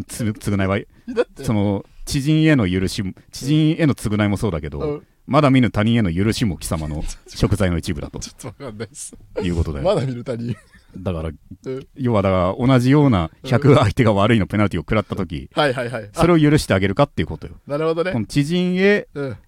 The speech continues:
Speaker 1: 償うのは当然としても、
Speaker 2: はい。
Speaker 1: その、自分がこっち、今の知人の姿側になった時の
Speaker 2: なるほどなるほど。
Speaker 1: 許しすら必要だということだ。
Speaker 2: はいはいはいはいはいはい。
Speaker 1: いうことだね。
Speaker 2: いずれ許すと。なるほどね。
Speaker 1: うん。
Speaker 2: わかりました。
Speaker 1: だからもうそれで、
Speaker 2: はい。
Speaker 1: その目はかけられた話で、
Speaker 2: うん。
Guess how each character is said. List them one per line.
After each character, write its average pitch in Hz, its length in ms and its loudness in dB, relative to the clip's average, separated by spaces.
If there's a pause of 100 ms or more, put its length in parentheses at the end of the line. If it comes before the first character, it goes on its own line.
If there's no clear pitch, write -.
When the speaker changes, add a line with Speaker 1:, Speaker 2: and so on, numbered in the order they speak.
Speaker 1:
償 120 420 2
う 101 40 2
の 110 80 2
は 135 160 4
当 101 160 2
然 87 120 0
と - 100 -10
し - 80 -10
て 87 80 -6
も、 71 240 -8
Speaker 2:
は 107 160 -10
い。 - 200 -14
Speaker 1:
そ 123 140 -4
の、 110 200 -2
自 127 180 -4
分 156 120 0
が 147 100 2
こ - 140 -2
っ - 80 -6 (100)
ち、 - 160 -20 (200)
今 147 160 4
の 104 100 2
知 - 160 -6
人 147 160 2
の 135 60 2
姿 123 280 2 (140)
側 127 180 2
に 127 60 2
な 143 80 4
っ - 40 -2
た - 100 -6
時 107 320 -6
の 71 180 -10 (160)
Speaker 2:
な 147 140 0
る 160 80 4
ほ 160 80 4
ど 156 80 0
な 143 100 2
る 135 60 4
ほ 104 60 2
ど。 - 60 2
Speaker 1:
許 113 60 0
し - 20 -2
す 131 80 -2
ら 131 80 4
必 - 220 -2
要 85 80 0
だ 82 80 -2
と 78 100 -8
い 71 40 -8
う - 60 -12
こ - 100 -14
と - 80 -16
だ。 - 100 -18
Speaker 2:
は 160 160 2
い 131 60 2
は 131 100 2
い 113 60 -4
は 110 100 -8
い 104 40 -10
は 98 120 -14
い - 0 -
は - 0 -
い 90 40 -14
は 90 200 -18
い。 82 40 -6
Speaker 1:
い 80 40 -4
う - 40 -4
こ 82 60 -6
と - 80 -8
だ 71 60 -10
ね。 98 180 -6 (320)
Speaker 2:
い 123 60 -12
ず 135 160 -8
れ 135 200 -2
許 147 100 -2
す - 100 -10
と。 - 120 -20 (100)
な 123 80 -12
る 104 80 -4
ほ 78 80 -4
ど 117 80 -10
ね。 143 60 -10
Speaker 1:
う - 20 -14
ん。 - 0 -
Speaker 2:
わ - 0 -
か 240 40 -20
り - 0 -
ま - 40 -20 (480)
し - 40 -20
た。 113 60 -14
Speaker 1:
だ 101 40 -10
か 98 80 -4
ら - 40 -4
も 78 100 -6
う - 40 -8
そ - 160 -6
れ 101 380 2
で、 - 40 -16
Speaker 2:
は 90 320 -14
い。 104 40 -6
Speaker 1:
そ - 140 -6
の 101 80 0
目 101 120 2
は 98 80 2
か - 100 -4
け 101 60 0
ら 120 60 4
れ - 20 -6
た 104 80 0
話 107 360 -2
で、 90 320 -2
Speaker 2:
う 107 80 -14
ん。 95 40 -12